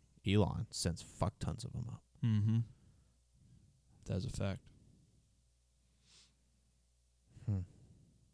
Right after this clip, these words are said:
Speaker 2: Question.
Speaker 1: 'Kay.
Speaker 2: If there was an,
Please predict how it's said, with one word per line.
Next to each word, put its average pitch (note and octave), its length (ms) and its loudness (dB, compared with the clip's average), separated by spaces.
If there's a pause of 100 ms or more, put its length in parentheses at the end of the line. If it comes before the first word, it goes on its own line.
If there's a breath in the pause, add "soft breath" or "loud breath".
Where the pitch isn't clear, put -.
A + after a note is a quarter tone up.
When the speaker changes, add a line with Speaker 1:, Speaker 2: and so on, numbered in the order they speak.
(2000)
Speaker 2:
Question. A2 600 4 (220)
Speaker 1:
'Kay. G2 260 8 (3000 soft breath)
Speaker 2:
If B2+ 140 2
there A#2 180 10
was A2+ 340 8
an, G2+ 300 6